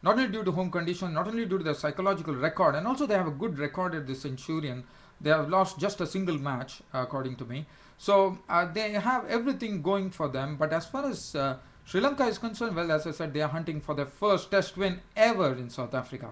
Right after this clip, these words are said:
Whether they will be able to get it, uh, we will know when this three test series, uh, finishes. But tomorrow, watch out for my report on the first day's play at Centurion Park between South Africa and, um, uh, Sri Lanka.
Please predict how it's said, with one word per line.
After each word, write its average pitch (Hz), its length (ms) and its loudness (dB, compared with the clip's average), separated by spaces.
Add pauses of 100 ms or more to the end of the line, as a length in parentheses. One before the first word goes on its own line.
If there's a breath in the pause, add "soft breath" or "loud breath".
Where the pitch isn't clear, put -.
Whether 147 200 0
they 156 120 0
will 151 100 0
be 151 80 0
able 190 220 0
to 185 80 -2
get 202 180 2
it, 202 180 -2 (400 loud breath)
uh, 147 160 6
we 165 120 0
will 160 100 0
know 180 220 2
when 156 180 -2
this 143 160 -2
three 180 260 -2
test 151 240 -2
series, 135 380 -2
uh, 127 120 0
finishes. 175 520 -4 (280 loud breath)
But 139 180 -2
tomorrow, 170 480 4 (320)
watch 202 240 6
out 185 160 4
for 160 100 -2
my 147 140 0
report 143 480 -2 (260)
on 147 300 0
the 139 100 0
first 226 380 0
day's 170 240 0
play 131 340 -2 (160)
at 139 160 -2
Centurion 170 540 -2
Park 135 320 0 (240)
between 147 260 0
South 139 260 2
Africa 151 500 2 (300)
and, 135 460 -2
um, 127 240 0 (400)
uh, 131 120 0
Sri 139 200 -4
Lanka. 143 400 2